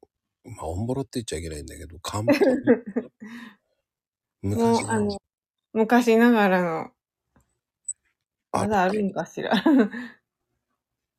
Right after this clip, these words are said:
Speaker 2: ありますよね、きっと。なんかね、うちの実家、烏丸太町ってわかりますよね、まこさん。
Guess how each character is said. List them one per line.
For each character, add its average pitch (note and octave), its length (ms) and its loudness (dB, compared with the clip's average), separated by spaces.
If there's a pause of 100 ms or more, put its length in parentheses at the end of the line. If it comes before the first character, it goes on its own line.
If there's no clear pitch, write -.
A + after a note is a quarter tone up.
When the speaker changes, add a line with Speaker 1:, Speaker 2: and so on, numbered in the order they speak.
(180)
Speaker 2:
あ E3 100 -14
り E3+ 80 -6
ま F#3 120 -4
す G3 120 -6
よ D#3+ 60 -4
ね、 F3+ 100 -8
き - 140 -18
っ - 20 -16
と。 - 180 -20 (1300)
な C#4 120 2
ん C4+ 40 -2
か A3+ 100 2
ね、 G3 200 4
う B3 100 4
ち C4+ 140 4
の C4 160 6
実 F3+ 180 -2
家、 F3 180 -4
烏 A3+ 540 6
丸 F#3+ 260 4
太 G3+ 160 2
町 F3+ 320 2
っ - 280 -14
て - 420 -4
わ F3+ 160 0
か G3 140 2
り G3 80 6
ま G3+ 160 4
す F3+ 80 0
よ C#3+ 80 0
ね、 D3+ 80 -2
ま D3+ 160 -4
こ D#3+ 120 -10
さ D3 140 -6
ん。 - 220 -8